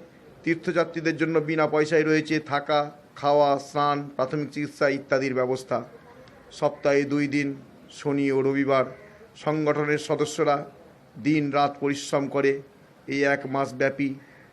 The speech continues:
প্রায় লক্ষাধিক তীর্থযাত্রীকে দিয়ে আসছে বিনা পয়সায় এই পরিষেবা। এখন দেখা যাক সমিতির সভাপতি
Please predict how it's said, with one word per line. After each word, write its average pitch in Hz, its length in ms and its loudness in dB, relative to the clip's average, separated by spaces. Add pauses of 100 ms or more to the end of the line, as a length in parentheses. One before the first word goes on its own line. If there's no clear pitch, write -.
(160)
প্রায় 131 240 2
লক্ষাধিক 139 600 -2
তীর্থযাত্রীকে 131 760 -4
দিয়ে 135 180 0
আসছে - 180 -8 (100)
বিনা 127 160 -2 (100)
পয়সায় 131 400 0 (720)
এই 127 160 0
পরিষেবা। 120 440 -2 (840)
এখন 139 160 -4 (100)
দেখা 135 260 2
যাক 131 140 0 (380)
সমিতির 131 400 -4
সভাপতি 131 480 0